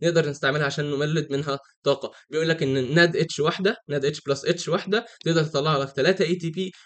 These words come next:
والفاد اتش تو الواحده تقدر تطلع لك اتنين اي تي بي. تمام؟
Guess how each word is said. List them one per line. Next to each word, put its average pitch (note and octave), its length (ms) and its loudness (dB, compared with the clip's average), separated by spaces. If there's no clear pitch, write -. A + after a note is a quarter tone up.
والفاد D#3 420 2
اتش - 260 -2
تو E3+ 240 0
الواحده E3+ 360 0
تقدر D#3 260 0
تطلع C#3+ 320 -4
لك D#3 180 -2
اتنين D#3 480 0
اي C#3+ 120 -6
تي B2+ 160 -10
بي. - 260 -10
تمام؟ D#3+ 300 0